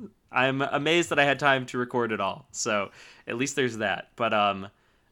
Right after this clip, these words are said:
no, uh, Lethal Company, if you're not familiar, it's like a, it's pretending to be a horror game, a co-op horror game where you're, like, raiding these facilities with your friends. But in reality, it's just a comedy game.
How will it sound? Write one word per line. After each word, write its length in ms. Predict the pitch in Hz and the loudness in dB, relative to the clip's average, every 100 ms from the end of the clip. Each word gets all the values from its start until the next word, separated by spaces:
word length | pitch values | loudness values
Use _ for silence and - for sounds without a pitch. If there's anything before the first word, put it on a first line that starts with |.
| _ | _
no, 280 | 120 120 101 | -2 0 0
uh, 260 | 95 98 101 | 0 0 0
Lethal 240 | 117 131 131 | 0 -4 -4
Company, 480 | 131 120 120 110 | -6 -4 -4 -4
if 240 | 107 - - | -6 -10 -10
you're 80 | 104 | -8
not 180 | 101 | -8
familiar, 520 | - 101 98 95 95 - _ _ _ | -8 -8 -6 -6 -10 -14 _ _ _
it's 120 | - | -6
like 140 | 135 135 | -2 2
a, 300 | 120 117 - | 4 2 0
it's 260 | 143 131 - | -8 -8 -14
pretending 480 | _ 143 170 180 196 | _ -6 -2 -2 0
to 60 | |
be 100 | 180 | 0
a 60 | 156 | 2
horror 240 | 139 139 147 | 2 0 0
game, 400 | 165 165 170 170 _ - | 0 -2 -6 -14 _ -2
a 160 | 110 | -2
co-op 340 | 107 139 127 123 | 0 2 2 2
horror 200 | 127 120 | -2 -2
game 300 | 113 113 110 | -2 -2 -2
where 100 | 104 | -4
you're, 220 | 104 104 107 | -4 -4 -2
like, 300 | 104 104 - - _ - | -2 -4 -10 -20 _ -4
raiding 320 | 117 117 113 | 0 0 -2
these 160 | 110 - | -4 -6
facilities 560 | 117 117 104 101 98 | -6 -4 -4 -4 -8
with 140 | 104 104 | -10 -10
your 80 | 95 | -6
friends. 480 | 104 98 92 - - _ _ | -4 -4 -6 -12 -16 _ _
But 160 | 160 165 | 0 0
in 100 | 170 | 0
reality, 360 | 165 208 160 120 | 0 0 2 0
it's 140 | - | 0
just 220 | 180 185 | -4 -4
a 20 | |
comedy 360 | 127 113 110 - | -2 -2 -2 -8
game. 220 | 95 95 | -12 -14